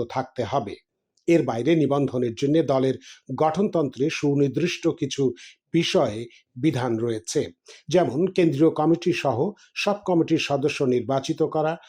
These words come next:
সব পর্যায়ের কমিটিতে অন্তত তেত্রিশ শতাংশ সদস্য পদ নারীদের জন্য নির্ধারিত রাখা এবং পর্যায়ক্রমে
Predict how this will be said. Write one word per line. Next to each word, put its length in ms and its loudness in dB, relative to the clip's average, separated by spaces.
সব 240 -4
পর্যায়ের 420 2
কমিটিতে 540 0
অন্তত 360 0
তেত্রিশ 440 0
শতাংশ 380 -2
সদস্য 320 -2
পদ 200 -2
নারীদের 540 2
জন্য 180 4
নির্ধারিত 600 2
রাখা 360 -4
এবং 180 4
পর্যায়ক্রমে 720 0